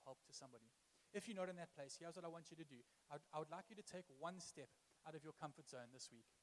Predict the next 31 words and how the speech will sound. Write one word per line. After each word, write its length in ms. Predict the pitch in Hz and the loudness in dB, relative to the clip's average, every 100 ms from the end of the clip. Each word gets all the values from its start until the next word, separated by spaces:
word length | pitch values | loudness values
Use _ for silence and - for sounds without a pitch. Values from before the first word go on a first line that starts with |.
| - - | -20 -6
One 240 | 147 165 | 0 2
step. 240 | - 127 107 - - - | 0 -4 -10 -18 -20 -10
I'm 80 | 156 | 2
not, 240 | 175 180 - | 2 2 0
I'm 80 | 160 | 2
not 160 | 190 | 4
asking 240 | 196 - 196 | 4 2 -4
you 80 | 190 | -4
to 80 | 180 | -4
violate 400 | 156 160 170 - | 0 0 0 -4
your 80 | 165 | -4
faith 240 | 180 185 - | 0 0 -2
or 100 | 175 | -2
your 140 | 180 | -2
conscience. 560 | - 151 147 170 - - - - - - - | 0 -4 -4 -6 -6 -8 -12 -20 -20 -20 -4
I'm 80 | 143 | 2
asking 320 | 170 196 185 | 2 0 -8
you 80 | 175 | -6
to 20 | |
take 220 | 170 170 - | -4 -6 -2
one 160 | 175 | -4
step 320 | 185 - 160 - - - - 147 | -2 -4 -6 -6 -20 -20 -16 -4
out 100 | 151 | -2
of 80 | |
your 140 | 151 147 | -2 -6
comfort 320 | 147 139 143 | -8 -8 -8
zone. 240 | 120 113 120 - - - - - - - - - - - - - - - - - - - - - - - | -8 -8 -16 -20 -20 -20 -20 -20 -20 -20 -20 -20 -20 -20 -20 -20 -20 -20 -20 -20 -20 -20 -20 -20 -20 -6
Be 140 | 180 | 0
vulnerable 420 | 147 165 175 160 | 8 10 10 4
with 140 | 151 139 | 2 2
somebody. 400 | 147 135 120 | 0 -2 -6